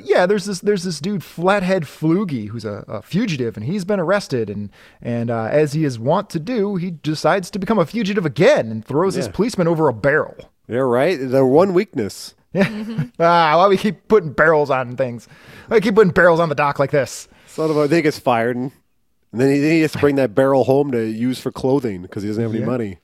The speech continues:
Speaker 1: He's gonna sue that barrel. The barrel's gonna show up in court with a better lawyer than he has.
Speaker 2: <laughs> Yeah. Yeah.
Speaker 1: Your Honor.
Speaker 2: Why? 'Cause that barrel has an income.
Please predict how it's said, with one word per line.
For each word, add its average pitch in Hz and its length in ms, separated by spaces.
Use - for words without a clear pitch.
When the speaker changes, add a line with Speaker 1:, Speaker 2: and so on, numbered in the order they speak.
Speaker 1:
He's 135 80
gonna 139 140
sue 170 360
that 165 240
barrel. 143 280
The 117 80
barrel's 139 340
gonna 143 120
show 147 180
up 147 120
in 127 80
court 151 400
with 131 100
a 120 40
better 156 320
lawyer 135 280
than 131 120
he 151 160
has. 170 560
Speaker 2:
<laughs> - 40
Yeah. 156 400
Yeah. 127 260
Speaker 1:
Your 190 200
Honor. 135 380
Speaker 2:
Why? 185 240
'Cause 180 200
that 226 180
barrel 233 220
has 190 140
an 165 60
income. 120 460